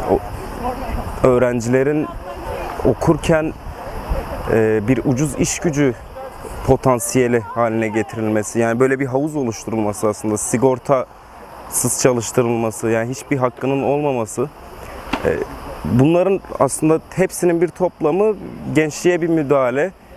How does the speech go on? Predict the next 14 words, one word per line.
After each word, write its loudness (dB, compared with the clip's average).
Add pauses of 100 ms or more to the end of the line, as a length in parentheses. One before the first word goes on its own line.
(360)
ve 6
Türkiye'nin 0
geleceğine 2
bir -4
müdahaledir. 2
Yani 0 (1000)
salt 2 (440)
bugünün 4 (340)
için 2
yapılan 2
şeyler 2
değil. 2 (540)
E, 0 (360)
Türkiye'nin 2